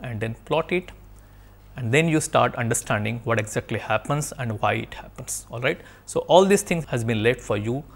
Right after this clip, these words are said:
as an exercise. While I've just got all these value calculated, I am putting in front of you.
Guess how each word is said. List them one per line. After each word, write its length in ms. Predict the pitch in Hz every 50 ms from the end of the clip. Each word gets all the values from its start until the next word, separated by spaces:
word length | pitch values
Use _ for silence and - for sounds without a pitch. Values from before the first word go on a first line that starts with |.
| - - - - - - -
as 120 | - 123
an 80 | 117 107
exercise. 640 | 104 107 110 139 135 - 113 95 98 110 - - - - - - - - - - - - - -
While 260 | - 131 139 135 135 - -
I've 140 | 127 123 120
just 200 | 139 151 - -
got 220 | 123 127 123 123 -
all 180 | - 139 151
these 180 | 160 160 160 139
value 240 | 120 117 110 110 107
calculated, 680 | - - 98 104 - - 123 120 120 - 127 123 - - - - - - -
I 80 | 117
am 100 | 110 117
putting 300 | - - 117 131 127 -
in 100 | 104 110
front 220 | 110 - 113 107 110
of 160 | 101 - -
you. 260 | 135 131 113 120 -